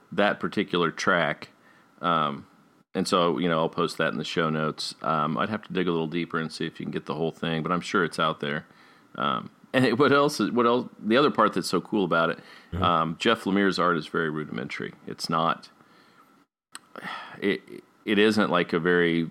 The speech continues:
Speaker 1: finely polished artist. That's not what he does. But he's
Speaker 2: Mm-hmm.
Speaker 1: also probably the most emotional or emotion driving artist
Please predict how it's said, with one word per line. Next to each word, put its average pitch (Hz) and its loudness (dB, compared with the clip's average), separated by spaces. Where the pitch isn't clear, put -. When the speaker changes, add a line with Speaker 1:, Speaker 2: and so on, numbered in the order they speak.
Speaker 1:
finely 87 2
polished 82 -2
artist. 85 0
That's 82 -2
not 78 2
what 76 0
he 78 -2
does. 76 0
But 92 0
he's 87 2
Speaker 2:
Mm-hmm. 73 0
Speaker 1:
also 87 2
probably 90 4
the 85 0
most 82 0
emotional 85 2
or 85 2
emotion 85 2
driving 85 2
artist 85 0